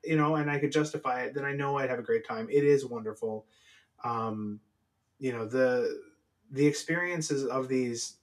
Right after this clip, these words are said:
parties are really special. It's a whole unique thing. It's not like a typical day at the park.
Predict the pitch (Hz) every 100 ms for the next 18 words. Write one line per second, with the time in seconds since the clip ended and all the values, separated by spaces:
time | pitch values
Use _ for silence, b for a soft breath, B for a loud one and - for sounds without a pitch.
0 | _ _ _ _ _ - 147 143 131 113
1 | 113 113 117 156 151 117 147 156 - 139
2 | - 104 113 - 135 180 185 180 175 160
3 | 170 113 104 139 190 196 190 160 170 160
4 | 151 151 135 - 147 107